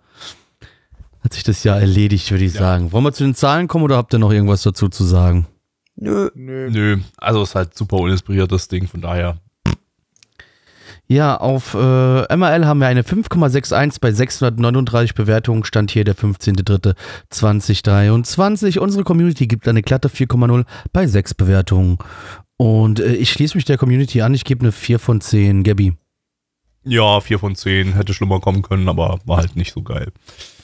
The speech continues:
Speaker 2: Äh, Endo.
Speaker 3: Ja, vier von zehn, nice.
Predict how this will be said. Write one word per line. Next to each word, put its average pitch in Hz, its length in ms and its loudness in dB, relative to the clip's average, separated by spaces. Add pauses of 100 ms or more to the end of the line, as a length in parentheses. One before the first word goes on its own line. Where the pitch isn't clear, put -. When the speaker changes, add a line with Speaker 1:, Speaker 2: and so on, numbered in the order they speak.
(280)
Speaker 2:
Äh, 165 360 4
Endo. 98 360 2 (1000)
Speaker 3:
Ja, 190 280 2
vier 143 220 2
von 127 180 0
zehn, 98 440 2
nice. 95 560 0